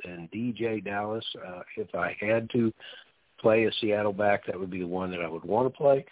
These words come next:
Homer was good last week too. I, I just, um, I'm just gonna have to take a pass on this one because I think it's like playing roulette, and they almost have, just like the roulette wheel has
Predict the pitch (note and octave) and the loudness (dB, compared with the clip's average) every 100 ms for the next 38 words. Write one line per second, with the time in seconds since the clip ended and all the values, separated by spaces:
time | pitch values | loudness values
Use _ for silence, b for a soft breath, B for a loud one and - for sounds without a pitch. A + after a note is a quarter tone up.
0 | B B B2 C3 C3 A2+ G#2+ F2+ G#2+ G#2+ | B B 4 6 4 0 -4 -6 -6 -4
1 | G#2 G2+ - G#2 F2+ - - F3+ D#3+ D3+ | -4 -4 -4 -6 -10 -12 0 4 4 4
2 | - B B B - D#3+ G3+ G#3 G3 - | -4 B B B 0 4 6 4 2 -4
3 | F3+ A3 G3 - G3+ F#3 - - B2+ A#2+ | -2 -2 -2 2 0 0 -6 -6 -2 0
4 | A2 G#2+ G2 - _ _ _ _ _ _ | 0 -2 -6 -12 _ _ _ _ _ _
5 | _ b b b b _ _ _ G#2 C3+ | _ b b b b _ _ _ -8 -6
6 | - F3+ D#3+ D3+ - D#3 C#3+ C3+ - D3 | 2 6 6 4 0 2 2 0 0 2
7 | D#3 B2+ - A2 G#2+ A2+ - A2 G#2 F#2+ | 4 2 0 -2 0 -2 -2 -4 -6 -6
8 | - G2+ F#2+ E2+ - - - - - B2+ | -6 -4 -4 -6 -14 -14 -10 -8 -4 0
9 | B2 B2+ - A#2+ G#2 - A2+ A2 G2 F2+ | 0 0 -2 -4 -4 0 2 4 4 2
10 | G2+ A#2 G2+ D#2 - _ _ _ - F2+ | 6 6 4 0 -8 _ _ _ -12 -8
11 | F2+ G2+ G2 A#2 C3+ G2 F#2 - F#2+ F#2+ | -2 2 6 6 6 4 0 -4 -6 -6
12 | - B B B B B - G2 A2+ G#2 | -10 B B B B B -12 -4 -2 -2
13 | G2 G2 G#2 A2+ F#2 A2 G2+ G2 | -2 0 2 2 2 2 4 2